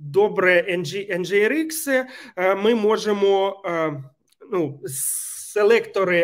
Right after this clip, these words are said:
е, щоб взяти дані, е, далі, е,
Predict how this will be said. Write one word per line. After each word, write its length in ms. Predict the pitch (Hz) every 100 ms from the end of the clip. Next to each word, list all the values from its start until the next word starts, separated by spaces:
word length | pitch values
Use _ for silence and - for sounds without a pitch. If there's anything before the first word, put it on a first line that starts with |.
| 170
е, 400 | 170 160 156 135
щоб 360 | - - 170 135
взяти 600 | 160 143 202 277 285 294 277 - _
дані, 600 | 175 208 208 214 208 208 202
е, 680 | 196 185 175 165 160 156 147 - _ _ _ _ _ _ - _ _ _ _ _ _ - - -
далі, 280 | 156 165 160
е, 720 | 160 151 151 156 147 143 139